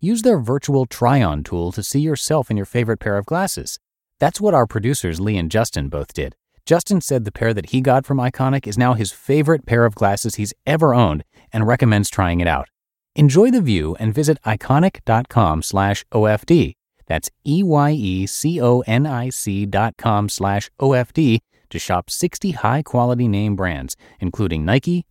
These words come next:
Ray-Ban, Oakley, and AccuView. Get free shipping and returns, price matching, and a complimentary frame adjustment. Plus,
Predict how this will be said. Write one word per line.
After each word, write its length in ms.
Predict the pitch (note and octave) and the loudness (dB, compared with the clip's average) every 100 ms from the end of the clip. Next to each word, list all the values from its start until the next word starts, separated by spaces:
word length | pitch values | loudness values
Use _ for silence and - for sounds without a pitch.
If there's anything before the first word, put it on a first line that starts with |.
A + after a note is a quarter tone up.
| _ - | _ -6
Ray-Ban, 520 | F#2 C3 D3 D#3+ D#3+ _ - | 0 2 2 0 -2 _ 0
Oakley, 420 | B2+ B2 C#3 D#3 - | 0 2 2 0 -2
and 140 | A2+ | 0
AccuView. 580 | A2+ G2+ G2 D#2 E2+ C#2 - _ _ _ | 0 0 -2 -2 -4 -4 -10 _ _ _
Get 200 | A2 B2 - | -4 -4 -6
free 280 | - D3+ A3 | -4 -2 -2
shipping 360 | - F#3+ E3+ | -2 0 2
and 120 | D#3+ | 0
returns, 500 | D#3+ - E2+ D2+ - - - | -2 -2 -2 -2 -8 -12 -6
price 260 | D#3 F#3 - | -4 -4 -2
matching, 440 | E2+ - - E2 _ _ - | -4 -4 -8 -8 _ _ -2
and 100 | A#2 | -2
a 60 | |
complimentary 640 | - - G#3 G#3+ A2+ A2+ B2+ | -2 -2 0 2 2 0 -2
frame 300 | - F3+ D3 | 0 0 0
adjustment. 540 | F2 D2+ - D2+ - _ - | -2 -4 -4 -8 -10 _ -8
Plus, 320 | - F#3 - | 0 0 0